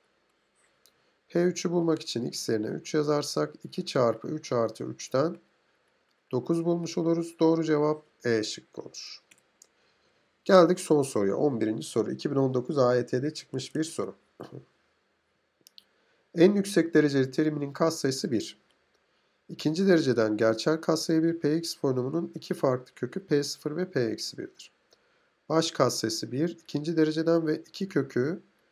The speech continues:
P sıfır ve P eksi birdir. Şu şekilde yazabiliriz.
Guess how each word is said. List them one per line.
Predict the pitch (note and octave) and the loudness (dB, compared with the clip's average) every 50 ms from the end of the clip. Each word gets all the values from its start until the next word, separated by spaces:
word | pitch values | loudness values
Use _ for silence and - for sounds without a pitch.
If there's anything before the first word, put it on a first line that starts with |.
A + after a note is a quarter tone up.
| _ _ _ _ _ _ _ _ _ _ _ | _ _ _ _ _ _ _ _ _ _ _
P | - - C#3 C#3 D3 | -2 0 0 0 0
sıfır | D3+ - - F#3+ - - F#3+ - - G3 - - _ _ _ _ - | -2 -4 -6 -6 -2 0 0 0 0 -2 -6 -16 _ _ _ _ -2
ve | D3+ D3+ E3 F#3+ F#3+ - - | 0 0 0 0 -2 -10 -10
P | - - E3 E3+ F3 - - | -2 0 2 2 2 0 -4
eksi | - D3 C3 C3+ - - - A2+ | -6 -8 -8 -6 -8 -6 -4 -2
birdir. | A2 G2+ F#2+ - - | -2 -4 -4 -6 -12
Şu | - - - F3+ | -16 -12 -10 -8
şekilde | - - B2 A2 - B2 B2+ D#3 | -4 -4 -4 -4 -4 -6 -2 -2
yazabiliriz. | E3 D3 A#2 A2+ A2 A2 G#2+ - - - - - - - | 0 0 0 -2 -4 -4 -6 -14 -14 -14 -14 -14 -14 -16